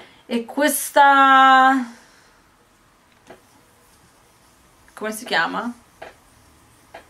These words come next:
Questa mi piace molto. <laughs> Altro romanzo, altro regalo per me, da me, <laughs> è stato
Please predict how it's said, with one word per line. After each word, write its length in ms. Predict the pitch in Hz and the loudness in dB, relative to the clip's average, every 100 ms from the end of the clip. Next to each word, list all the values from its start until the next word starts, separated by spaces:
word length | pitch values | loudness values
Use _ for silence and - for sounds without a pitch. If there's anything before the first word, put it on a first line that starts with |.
| _ | _
Questa 640 | - 247 190 - 214 240 240 _ | -10 -8 -8 -2 0 0 -4 _
mi 180 | - 220 | -14 -10
piace 260 | 214 233 220 | -8 -8 -8
molto. 380 | 180 175 - - - 247 - | -10 -10 -14 -8 -6 -6 -8
<laughs> 40 | - - - - | -20 -20 -12 0
Altro 360 | 285 285 294 | 0 2 0
romanzo, 640 | 269 285 311 269 240 233 - | 0 2 2 2 0 -2 -2
altro 320 | 240 254 233 | 0 0 -2
regalo 720 | 214 233 277 294 302 359 330 - - | -6 0 2 2 2 -2 -4 -12 -4
per 180 | 208 190 | -2 -2
me, 320 | 208 202 190 | 0 -2 -4
da 180 | - 202 | -6 -2
me, 720 | 202 214 294 277 240 - 233 | 0 2 0 -2 -4 -4 -6
<laughs> 0 | - | -4
è 120 | 254 | -4
stato 480 | 247 262 254 214 | 2 2 2 -4